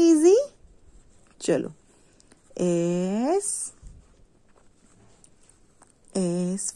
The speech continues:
for sun, S for sun। Now without dot,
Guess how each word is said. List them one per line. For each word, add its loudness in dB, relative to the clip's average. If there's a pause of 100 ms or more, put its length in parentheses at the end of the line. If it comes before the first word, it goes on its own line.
for -4
sun, -2 (1040)
S -4 (160)
for -2 (360)
sun। 0 (840)
Now -4 (120)
without -2
dot, -2